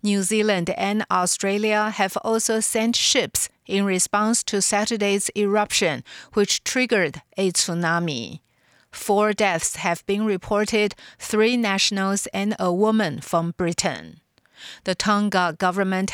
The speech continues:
has described the eruption, which sent plumes of gas, smoke, and debris from the volcano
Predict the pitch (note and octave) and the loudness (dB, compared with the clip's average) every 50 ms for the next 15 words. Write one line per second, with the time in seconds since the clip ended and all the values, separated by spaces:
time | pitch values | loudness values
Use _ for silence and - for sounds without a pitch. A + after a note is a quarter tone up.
0 | - F#3 F3+ F3 - - G3 F#3 F3 - - - G3+ F#3+ F#3+ G3 G#3 - - - | -2 -2 -2 -2 -2 -2 -2 0 0 -2 -2 0 0 2 2 2 0 0 -2 -4
1 | - G3+ F#3 - F3+ F3 F3+ G3+ G3+ G#3+ - - B3+ A#3 A#3+ A#3+ A#3+ - - - | -2 -2 -2 -2 -2 0 2 2 2 2 2 2 2 4 2 2 0 -2 -6 -16
2 | - - - - A#3+ A3+ - - - - A#3+ A#3 B3 A#3+ - - - - - C#4+ | -20 -6 -2 0 0 2 2 0 2 2 2 2 2 0 -2 -8 -10 -4 0 2
3 | C#4 C4 B3+ A#3 G3+ F3 - - F3 E3 - - _ - G3 F#3 F#3+ G#3 A3 - | 2 4 2 2 2 0 0 0 0 -2 -2 -4 _ 0 2 2 2 2 0 0
4 | - - _ _ - - - - A3+ A#3+ A#3+ A3 F3+ E3+ - - - G#3+ A3 A3+ | -4 -6 _ _ -4 -2 0 2 2 4 4 4 2 0 -2 -6 -4 -2 0 0
5 | G#3 A3+ G#3+ - - A#3 A#3+ A#3+ A3+ G3 E3+ D#3+ - - F#3 F3 F3+ F#3 F#3 F3 | 0 0 -2 -2 0 0 2 2 4 2 0 0 0 -2 0 0 0 0 -2 0
6 | - F#3 E3+ F3 E3+ - A3 G#3+ G#3 G#3+ G#3+ G#3 G3+ G3+ G3+ | 0 0 0 0 -2 -2 -2 0 2 2 2 2 2 2 0